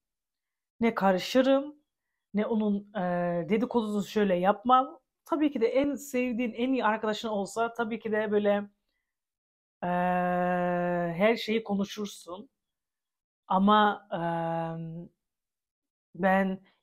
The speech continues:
ikiyüzlülük sevmiyorum. Bak kendi arkadaş çevremde de öyle bir şey yoktur. E,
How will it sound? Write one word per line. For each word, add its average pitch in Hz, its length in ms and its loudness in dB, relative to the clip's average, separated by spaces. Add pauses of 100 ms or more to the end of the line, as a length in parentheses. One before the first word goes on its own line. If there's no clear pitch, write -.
ikiyüzlülük 269 680 6
sevmiyorum. 180 760 0 (100)
Bak 185 200 -2
kendi 226 200 0
arkadaş 214 340 0
çevremde 202 500 0
de 190 60 0
öyle 175 320 -2
bir 170 40 -8
şey 175 220 -6
yoktur. 175 400 -6 (960)
E, - 60 -20